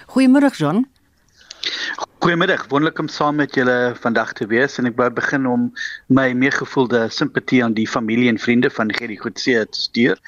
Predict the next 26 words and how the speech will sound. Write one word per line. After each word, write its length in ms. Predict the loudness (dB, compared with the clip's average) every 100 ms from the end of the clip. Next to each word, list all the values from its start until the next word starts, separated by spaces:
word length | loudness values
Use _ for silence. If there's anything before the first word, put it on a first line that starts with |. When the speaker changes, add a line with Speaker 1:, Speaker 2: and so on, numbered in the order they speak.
| -10
Speaker 1:
Ja. 180 | -6 -4
Speaker 2:
Uh, 200 | 0 0
ek 100 | 0
dink 160 | 0 0
dis 140 | 0
baie, 280 | -2 0 0
baie, 380 | 0 0 -2 -4 -8 -8 -2
uh, 180 | -2 0
swak 380 | 0 -2 -2
nuus, 500 | -6 -4 -2 -2 0
uh, 240 | 0 2 2
Speaker 1:
Ja. 340 | 2 2 0 -2
Speaker 2:
op 200 | -4 -2
hierdie, 480 | 0 2 2 2 2
op 160 | -2 -2
hierdie 240 | -2 0
dertiende, 680 | 2 0 -2 -6 -6 -2 -2
v-, 240 | -2 -2 -2
Vrydag 380 | -2 -2 -2 -6
die 120 | -6
dertiende. 600 | -2 -2 -4 -10 -10 -10 -12 _
Speaker 1:
Ja, 300 | -12 -10 -8
dis 220 | -8 -8
waar 220 | -4 -4 -2
nou, 160 | -4
John. 240 | -4 -6